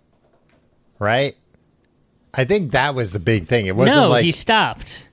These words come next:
Speaker 1: Oh, I thought he left him for dead.
Speaker 2: No, he
Speaker 1: Ah, I don't know
Speaker 2: stopped.
Speaker 1: what Stephen King's big problem is. <laughs> Relax, Stephen King.
Speaker 2: Yeah. Um,
Speaker 1: I don't know. Maine's a weird place.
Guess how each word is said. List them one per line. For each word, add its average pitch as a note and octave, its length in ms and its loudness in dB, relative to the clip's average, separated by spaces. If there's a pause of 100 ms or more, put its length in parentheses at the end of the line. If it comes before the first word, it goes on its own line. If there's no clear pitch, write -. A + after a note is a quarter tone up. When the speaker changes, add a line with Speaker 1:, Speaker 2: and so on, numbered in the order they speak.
(220)
Speaker 1:
Oh, A#3 140 2
I G3 120 2
thought G3 220 0
he A#2 100 2
left G#2 240 -2
him F#2+ 100 -4
for F#2 140 -6
dead. F2 380 -2 (340)
Speaker 2:
No, A3 220 0
he C3 120 2
Speaker 1:
Ah, G#2+ 120 2
I A#2+ 40 2
don't G#2+ 180 0
know F#2 80 -2
Speaker 2:
stopped. E2+ 80 -4
Speaker 1:
what E2 100 -4
Stephen E2+ 340 -6
King's F2 280 -6
big G2 200 -6
problem F#2 500 -4
is. - 240 0 (1120)
<laughs> - 960 -16
Relax, F#3 1400 0
Stephen A2 520 -4
King. F#2 540 -4 (1200)
Speaker 2:
Yeah. A2+ 440 -6 (1120)
Um, B2+ 580 -2 (960)
Speaker 1:
I C#3+ 180 0
don't F#2+ 100 -4
know. F#2 60 -4
Maine's F3 400 -2
a C3 60 2
weird G2+ 480 -2
place. - 600 -8